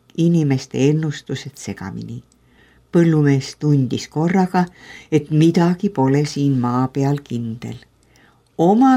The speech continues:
käte ramust ei saa ta üksinda midagi, kui Jumala loodus seab oma palge inimese vastu. Ning inimese silmad hakkasid otsima ikka sagedamini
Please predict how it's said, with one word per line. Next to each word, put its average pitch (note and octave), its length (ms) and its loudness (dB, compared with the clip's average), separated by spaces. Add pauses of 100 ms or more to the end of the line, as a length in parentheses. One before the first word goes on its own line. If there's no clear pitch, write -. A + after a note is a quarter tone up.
(100)
käte D3 460 -2
ramust F3+ 640 0 (240)
ei C3+ 180 2
saa E3 380 2
ta B2 160 -2
üksinda D3+ 640 -2
midagi, B2+ 640 -2 (500)
kui C#3+ 200 2
Jumala F#3+ 500 4
loodus E3 640 2
seab C3 260 0
oma A#2 240 -6
palge D#3 480 0
inimese B2+ 560 -2
vastu. - 520 -12 (800)
Ning A#2+ 280 -6
inimese D3 640 -2
silmad F#3 600 -4 (480)
hakkasid D3+ 480 -2
otsima C#3 580 0
ikka D#3 360 -4
sagedamini C#3 1000 -4